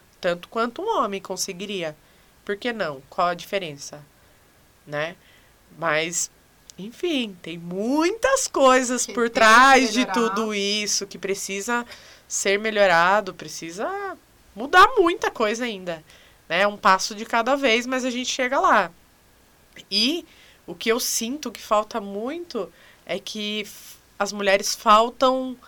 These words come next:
Speaker 1: respeitar a própria vontade. Então, eu tenho amigas de trinta e tantos anos que se sentem pressionadas pra casar, por exemplo. "Ai, meu Deus, passei dos trinta, preciso casar."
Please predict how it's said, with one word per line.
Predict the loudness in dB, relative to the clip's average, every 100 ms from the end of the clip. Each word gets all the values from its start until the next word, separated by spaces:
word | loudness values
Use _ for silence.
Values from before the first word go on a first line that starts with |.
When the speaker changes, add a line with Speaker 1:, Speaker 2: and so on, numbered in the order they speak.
| -20 _ _ _ _
Speaker 1:
respeitar | 0 2 2 -2 -2 0 6 8 8 6
a | 2
própria | 2 2 2 0
vontade. | -2 -6 -4 0 0 0 -8 -16 -18 _ _ _ _
Então, | -16 -16 -10 -4 -4 -4 -10 -12
eu | -12
tenho | -8 -6 -6 -6 -8 -8 -12 -14 -12
amigas | -10 -6 -6 -4 -4 -6
de | -10
trinta | -12 -14 -12 -10
e |
tantos | -8 -8 -6 -8 -4
anos | -2 -2 -4 -6 -8 -10 _ -20 _ -12
que | -8
se | -4
sentem | -4 -4 -6 -12
pressionadas | -10 -8 -6 -4 -4 -2 -2 -2 -6
pra | -4 -2
casar, | 0 2 6 6
por | 4 0 -2
exemplo. | -2 0 2
"Ai, | 2
meu | 0
Deus, | -4 -4 -6 -10 -16 -20 -12
passei | -6 -2 -2
dos | -2 -4
trinta, | -6 -6 -6 -8
preciso | -8 -10 -10 -10
casar." | -8 -6 -2 0 0